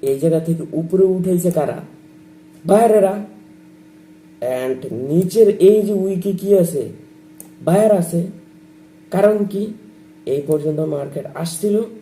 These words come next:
এখান থেকে মার্কেট উপরে উঠেছে বায়ারেরা। তো এখানে বায়ার অ্যাক্টিভ,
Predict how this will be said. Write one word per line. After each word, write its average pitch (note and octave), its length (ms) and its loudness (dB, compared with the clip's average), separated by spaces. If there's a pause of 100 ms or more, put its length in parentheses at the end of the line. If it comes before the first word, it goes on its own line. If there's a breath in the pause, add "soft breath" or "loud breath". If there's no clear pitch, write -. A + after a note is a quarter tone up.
(480 loud breath)
এখান G#3+ 560 2
থেকে E3 240 0
মার্কেট C#3+ 420 -2
উপরে F3+ 280 0
উঠেছে C#3 540 -2 (160)
বায়ারেরা। A#2+ 460 -6 (640)
তো C3+ 160 -8
এখানে F#3 500 0 (600)
বায়ার A#2+ 280 -8
অ্যাক্টিভ, A2 340 -10